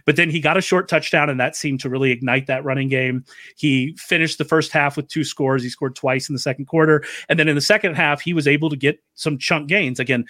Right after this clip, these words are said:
he's not getting a lot of carries 'cause the Chiefs didn't have the ball a pun-, ton, but he was able to get some chunk gains, and he looked like what we expected him to look with Edwards-Helaire out. And, you know, it's interesting that the Chiefs didn't rule Edwards-Helaire out until Saturday,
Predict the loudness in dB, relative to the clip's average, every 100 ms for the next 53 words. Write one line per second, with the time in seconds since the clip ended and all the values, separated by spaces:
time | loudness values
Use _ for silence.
0 | -12 _ -2 0 0 0 2 2 2 0
1 | 2 2 0 -2 -4 -6 -12 _ _ -10
2 | -6 -6 -6 -10 -6 -6 -4 2 4 4
3 | 2 -2 -10 -12 -6 -4 -4 -8 -16 -4
4 | 0 2 4 2 2 -2 -4 -4 -2 -2
5 | 2 2 2 0 -2 0 0 -2 -8 -4
6 | -2 -2 -4 0 0 2 -2 -2 -2 -4
7 | -4 -6 -8 _ _ _ -2 2 2 0
8 | -4 -4 -2 2 2 2 -4 -16 -18 0
9 | 2 2 -2 -10 _ _ 0 2 4 2
10 | 0 0 2 2 2 0 -2 -4 -4 -4
11 | -2 0 0 0 2 2 -2 -4 -4 -2
12 | 0 0 2 4 2 0 -4 -6 -2 0
13 | 0 -2 -4 -2 0 0 0 -2